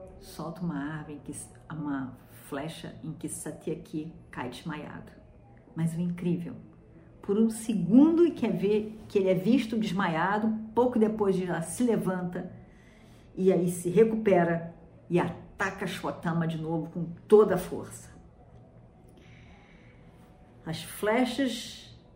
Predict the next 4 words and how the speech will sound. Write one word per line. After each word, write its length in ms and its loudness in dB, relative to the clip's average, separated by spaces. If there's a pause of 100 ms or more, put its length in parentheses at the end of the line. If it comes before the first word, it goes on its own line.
(360)
de, 580 -2 (640)
de, 680 -8 (520)
de 160 -6
Satyaki 1000 -2